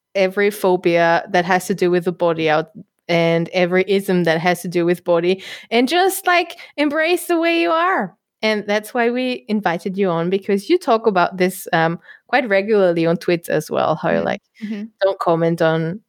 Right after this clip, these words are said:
Speaker 1: how fat or not fat I am. Fat is not something that is a, it's just a descriptor, is not
Speaker 2: Mm-hmm.
Speaker 1: anything bad."
Speaker 2: Mm-hmm.
Speaker 1: Um, and how was your journey there? And, uh, obviously, as much as you want to share with us about,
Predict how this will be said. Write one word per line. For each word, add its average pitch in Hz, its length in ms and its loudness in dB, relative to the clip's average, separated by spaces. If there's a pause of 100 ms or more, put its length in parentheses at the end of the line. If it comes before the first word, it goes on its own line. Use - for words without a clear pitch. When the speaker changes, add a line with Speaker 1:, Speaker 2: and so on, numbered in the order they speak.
(140)
Speaker 1:
how 175 180 2
fat - 380 -2
or 175 60 2
not 170 220 0
fat 170 240 -2
I 165 100 4
am. 170 280 2
Fat 175 240 -2
is 175 140 0
not 170 240 -2
something 160 460 0
that 156 440 0 (300)
is 175 200 0
a, 165 220 2 (400)
it's - 160 -20
just 208 240 2
a 196 40 2
descriptor, 185 680 0
is 180 140 0
not 180 240 2
Speaker 2:
Mm-hmm. - 80 -12
Speaker 1:
anything 180 440 0
bad." 175 340 2 (440)
Speaker 2:
Mm-hmm. 165 40 0 (260)
Speaker 1:
Um, 175 40 -8 (480)
and 208 540 2 (440)
how 277 240 0
was 330 120 0
your 294 140 2
journey 196 720 0
there? 170 500 2
And, 170 360 -4 (280)
uh, 185 160 0
obviously, 180 400 -2
as 170 120 0
much 160 200 -2
as 165 100 -4
you 170 80 0
want 165 200 -2
to - 80 -10
share 165 440 0
with 170 220 0
us 165 320 0
about, 156 420 0